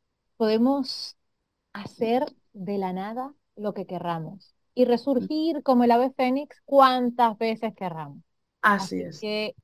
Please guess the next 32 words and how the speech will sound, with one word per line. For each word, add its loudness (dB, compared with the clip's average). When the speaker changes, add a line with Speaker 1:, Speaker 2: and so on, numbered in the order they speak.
Speaker 1:
Y 4
lo 8
mejor 2
es -6
que -6
esta -2
obra 0
la 4
van 0
a -10
poder 0
disfrutar -2
las -8
personas -4
que -2
hablan 0
inglés, -4
pero 0
también -2
las -6
que 0
no 2
tienen 2
mucho 2
conocimiento -6
del -2
idioma, -6
las -18
que 0
hablan 2
español, -2
¿verdad? -6